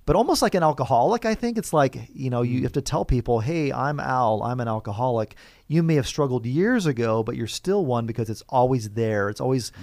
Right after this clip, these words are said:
Speaker 1: sort of hiding out, and you feel like it could happen again.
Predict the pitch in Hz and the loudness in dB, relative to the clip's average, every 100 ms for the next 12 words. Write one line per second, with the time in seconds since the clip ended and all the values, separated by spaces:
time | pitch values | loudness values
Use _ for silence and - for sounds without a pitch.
0 | 90 85 - - 165 147 117 - _ _ | -16 -16 -14 2 4 6 2 -6 _ _
1 | - - - 143 143 131 101 104 - - | -20 -10 2 2 2 0 -4 -6 -8 -12
2 | - _ _ _ _ - 139 - 170 147 | -12 _ _ _ _ -4 -4 0 2 4
3 | 135 135 131 117 110 104 110 107 107 117 | 2 -4 -4 -4 -4 -6 -6 -6 -6 -8
4 | 107 | -12